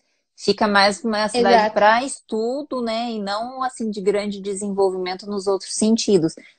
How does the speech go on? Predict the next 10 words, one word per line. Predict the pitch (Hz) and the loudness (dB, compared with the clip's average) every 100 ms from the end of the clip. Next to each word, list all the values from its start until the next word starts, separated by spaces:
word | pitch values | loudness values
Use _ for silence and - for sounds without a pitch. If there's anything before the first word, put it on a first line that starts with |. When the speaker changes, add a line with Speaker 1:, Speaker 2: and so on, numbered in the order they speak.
| _ | _
Speaker 1:
Não | 170 180 202 | 2 4 6
é | 208 | 4
que | - 254 | 2 2
Speaker 2:
Exato. | - 320 403 247 - | 4 4 4 0 -2
Speaker 1:
exatamente | 196 180 190 202 190 180 196 - 214 | 0 6 6 6 4 0 -2 -2 -4
isso | - | -4
seja | 214 214 202 208 | -4 -2 2 4
algo | 202 196 208 | 4 4 -2
ruim, | 220 254 226 208 165 | -2 -4 -4 -8 -10
mas | 151 156 156 - | -4 -4 -4 -12